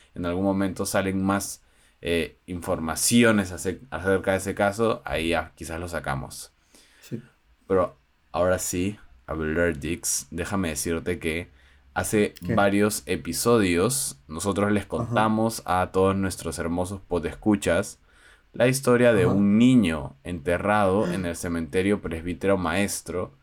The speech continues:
Speaker 1: al
Speaker 2: Uy,
Speaker 1: que
Speaker 2: ya
Speaker 1: se
Speaker 2: sabía.
Speaker 1: le atribuían milagros y al que mucha gente le rezaba
Speaker 2: El
Speaker 1: y le daba
Speaker 2: recagadito.
Speaker 1: ofrendas. Sí, exacto.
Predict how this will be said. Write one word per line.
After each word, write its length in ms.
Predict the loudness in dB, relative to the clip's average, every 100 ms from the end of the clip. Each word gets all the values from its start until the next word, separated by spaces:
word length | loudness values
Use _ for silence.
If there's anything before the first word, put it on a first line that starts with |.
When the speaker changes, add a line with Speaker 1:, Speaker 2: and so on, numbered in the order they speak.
| -18 -14 -10 -2
Speaker 1:
al 200 | 0 2
Speaker 2:
Uy, 20 |
Speaker 1:
que 140 | 4 2
Speaker 2:
ya 20 |
Speaker 1:
se 320 | 2 0 0
Speaker 2:
sabía. 360 | -4 -14 -10 0
Speaker 1:
le 80 | 0
atribuían 840 | 0 -2 -2 0 0 2 0 0
milagros 720 | -2 -2 2 2 2 2 0
y 40 | 0
al 240 | -2 -4
que 100 | -6
mucha 240 | -8 -8 -8
gente 360 | -8 -6 -2
le 180 | 0 0
rezaba 1000 | -2 -6 -2 2 4 4 4 4 2 -2 -14 _
Speaker 2:
El 140 | -4 0
Speaker 1:
y 120 | 2
le 160 | 4
daba 220 | 4 4 2
Speaker 2:
recagadito. 20 |
Speaker 1:
ofrendas. 600 | 0 0 0 -2 -6 -8
Sí, 280 | -4 -4 -4
exacto. 640 | -4 -6 -6 -10 -16